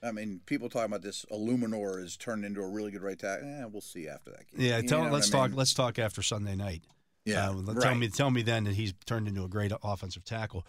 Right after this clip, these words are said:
Speaker 1: And, and I'm sure Highsmith will be fine. You know,
Speaker 2: Who's your? Uh, who do you think if, if when we come back on Monday, who are you, who are we talking about?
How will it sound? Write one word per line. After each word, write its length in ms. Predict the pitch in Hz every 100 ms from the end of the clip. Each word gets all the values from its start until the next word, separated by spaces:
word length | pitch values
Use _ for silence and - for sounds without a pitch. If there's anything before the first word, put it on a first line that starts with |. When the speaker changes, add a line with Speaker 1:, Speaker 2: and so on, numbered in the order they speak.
| -
Speaker 1:
And, 220 | 107 - -
and 80 | 98
I'm 120 | 107
sure 180 | - 104
Highsmith 400 | 90 - 90 87
will 60 |
be 80 | 80
fine. 480 | - 76 69 76 69
You 140 | - 82
know, 120 | 67 - - 135
Speaker 2:
Who's 260 | 190 180
your? 280 | 170 160 139
Uh, 320 | 131 123 120 127 135
who 80 |
do 60 | 170
you 80 | 160
think 300 | 156 147 139
if, 120 | 113
if 180 | 117 110 -
when 160 | 127
we 80 | 120
come 240 | - 123 120
back 240 | 120 113
on 100 | 101
Monday, 440 | 104 110 104 95
who 100 | 95
are 40 | 123
you, 100 | 120
who 220 | 127 139
are 20 |
we 100 | 123
talking 440 | 107 117 107 - 98
about? 300 | 95 98